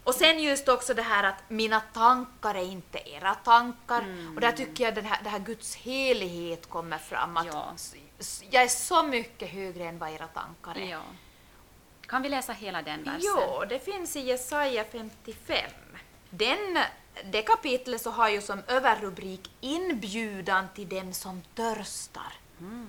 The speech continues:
Speaker 1: Det är sprängfullt av tröstande ord. Gå och
Speaker 2: Ja.
Speaker 1: läs det där.
Speaker 2: Ja.
Speaker 1: Men Maria, ska du läsa den där versen?
Speaker 2: Ja. "Mina tankar är inte era tankar,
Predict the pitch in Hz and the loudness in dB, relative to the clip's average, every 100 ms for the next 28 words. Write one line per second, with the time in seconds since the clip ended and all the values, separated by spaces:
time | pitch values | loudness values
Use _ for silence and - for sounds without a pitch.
0 | 160 165 - - - 330 349 359 330 294 | -10 -6 -6 -6 -6 4 12 12 12 8
1 | 247 - 277 240 220 233 208 208 214 196 | -2 0 8 8 8 4 4 2 -2 -2
2 | - 190 175 160 165 165 - 190 269 349 | -2 -4 -2 -2 -4 -8 -6 -2 4 6
3 | 240 196 185 113 107 180 226 160 151 170 | 6 2 0 2 0 0 -2 -2 -4 -10
4 | - 247 262 302 330 330 349 359 427 269 | -8 -4 2 2 2 -2 -2 -2 -2 -2
5 | 220 208 277 381 190 180 - - - - | -4 -6 -4 -2 -2 -4 -10 -20 -20 -20
6 | - - 269 392 - 214 196 - 196 185 | -18 -4 0 0 2 0 0 -4 -4 -4
7 | 185 185 208 233 160 - 156 - - - | -4 -10 -8 -6 -6 -8 -12 -14 -10 -8